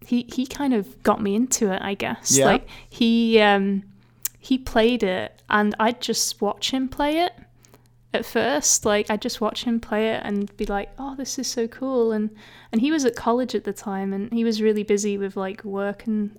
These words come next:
Speaker 1: and studying. And, um, like, I'd, I'd just be like, "Ben, are we gonna play, like, Final Fantasy tonight?"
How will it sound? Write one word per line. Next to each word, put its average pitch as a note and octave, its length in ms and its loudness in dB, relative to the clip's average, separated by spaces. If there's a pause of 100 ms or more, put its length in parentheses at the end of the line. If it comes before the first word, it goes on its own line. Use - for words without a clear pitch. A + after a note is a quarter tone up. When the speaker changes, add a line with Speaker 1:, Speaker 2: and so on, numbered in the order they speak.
Speaker 1:
and G3+ 100 -2
studying. A#3+ 600 -2 (560)
And, A3+ 460 8
um, A3 440 6 (1080)
like, A3+ 400 4 (200)
I'd, A3+ 220 0 (180)
I'd A3+ 160 -2
just - 200 -4
be B3 80 0
like, A3 240 -4
"Ben, C4+ 380 4
are C4 60 2
we C4 100 2
gonna C#4+ 240 2
play, C4+ 380 4
like, C4 440 -2
Final C4+ 260 -2
Fantasy C#4 360 -2
tonight?" C#4+ 520 -8